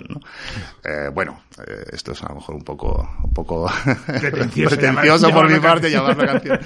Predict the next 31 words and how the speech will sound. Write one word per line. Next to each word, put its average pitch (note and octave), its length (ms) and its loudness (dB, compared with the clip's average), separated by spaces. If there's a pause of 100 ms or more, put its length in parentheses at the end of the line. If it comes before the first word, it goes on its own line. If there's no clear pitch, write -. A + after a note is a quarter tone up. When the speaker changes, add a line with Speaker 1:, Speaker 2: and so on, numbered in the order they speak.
(260)
Speaker 2:
<laughs> - 320 -14
Speaker 1:
Pero B2 240 4
sí C#3+ 160 0
que, E3+ 100 2
bueno, E3 160 4
pues E3 140 -6
ahí A#2 120 -4
salió, G#2 440 -2
salió G2+ 340 0
algo, A#2 260 0
¿no? B2+ 200 0
Y G2 120 -4
ya G#2+ 540 -2
no G#2+ 100 -2
paré, D3+ 280 -2
seguí G#2+ 220 -6
tocando C3+ 480 -2
y, F#2+ 220 -4 (460)
y F2+ 100 -12
tenía G2+ 220 -4
un G2 60 -4
compañero F#2+ 580 -2
en F2 100 -4
el, E2 280 -4
en - 320 -14
el D#2+ 80 -8
cole A2+ 160 -2
que G#2 80 -2
dibujaba F2 420 -2
genial, G#2+ 580 -6
era C2+ 320 -12